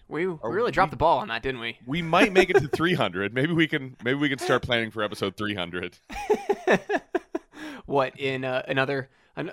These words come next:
Speaker 1: honestly, another two years, we're gonna be done with Curb.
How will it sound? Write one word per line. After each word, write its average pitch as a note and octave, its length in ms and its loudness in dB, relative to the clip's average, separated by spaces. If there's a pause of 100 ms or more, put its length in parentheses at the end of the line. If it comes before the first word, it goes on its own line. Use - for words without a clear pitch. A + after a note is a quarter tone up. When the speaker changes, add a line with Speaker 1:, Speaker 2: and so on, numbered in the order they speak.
(120)
Speaker 1:
honestly, F#3 500 -4
another F3 220 -2
two G3+ 240 -6
years, D#3+ 320 -2
we're E3 80 -4
gonna G3 100 -2
be C#3+ 60 -4
done C#3+ 160 -4
with C3 120 -12
Curb. - 300 -6